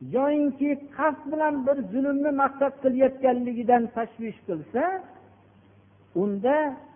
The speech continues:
vasiyatni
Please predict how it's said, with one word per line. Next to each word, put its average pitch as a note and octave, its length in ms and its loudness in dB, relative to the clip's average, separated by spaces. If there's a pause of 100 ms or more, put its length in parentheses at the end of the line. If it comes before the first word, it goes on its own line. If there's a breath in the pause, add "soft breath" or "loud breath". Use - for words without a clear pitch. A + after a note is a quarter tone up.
(1300)
vasiyatni C#4 960 4